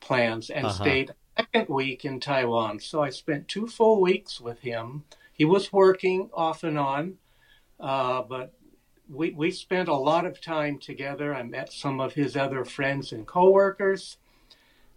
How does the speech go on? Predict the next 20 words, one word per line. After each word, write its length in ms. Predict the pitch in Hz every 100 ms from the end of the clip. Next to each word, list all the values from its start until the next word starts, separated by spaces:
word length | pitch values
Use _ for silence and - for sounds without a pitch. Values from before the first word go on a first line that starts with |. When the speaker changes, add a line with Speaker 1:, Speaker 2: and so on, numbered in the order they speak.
| _
Speaker 1:
And 240 | 160 156 151
then 380 | 165 160 151 - -
in 160 | 160 165
the, 120 | 185
somewhere 420 | - 202 214 220
in 100 | 196
the 80 | 165
middle 380 | 151 196 190 151
of 120 | 131
all 280 | 135 131 123
that, 340 | 131 135 139 -
he, 560 | - 151 147 147 160 - _ _ _ - - _ _ _ _ _ _ _
he 260 | - 165 175
asked 460 | 160 185 196 -
me, 500 | 180 151 139 135 156 - _ _ _ _ _ _ _ _ _ _ -
I 60 |
think 240 | 143 190 190
he 180 | 196 175
said, 500 | - 180 170 147 -
uh, 440 | 147 135 131 131